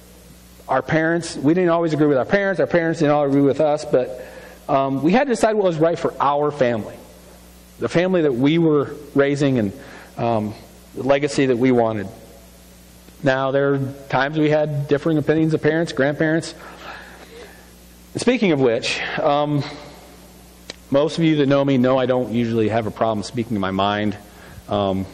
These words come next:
I have gotten better over the years, believe it or not. I'm a little more, uh, political about it sometimes, but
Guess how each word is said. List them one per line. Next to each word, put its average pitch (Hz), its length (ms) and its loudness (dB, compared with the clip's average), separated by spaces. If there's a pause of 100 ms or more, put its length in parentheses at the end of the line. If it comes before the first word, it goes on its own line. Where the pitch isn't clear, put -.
(120)
I 110 80 -4
have 175 220 -2
gotten 196 260 0
better 180 240 2
over 165 140 2
the 156 80 2
years, 139 240 0
believe 123 240 2
it 120 80 2
or 117 60 2
not. 98 260 0 (480)
I'm 127 100 0
a 143 60 6
little 139 160 2
more, 131 320 2
uh, 107 80 0
political 117 520 0
about 95 260 -2
it - 80 -12
sometimes, 95 500 -4
but 98 220 -2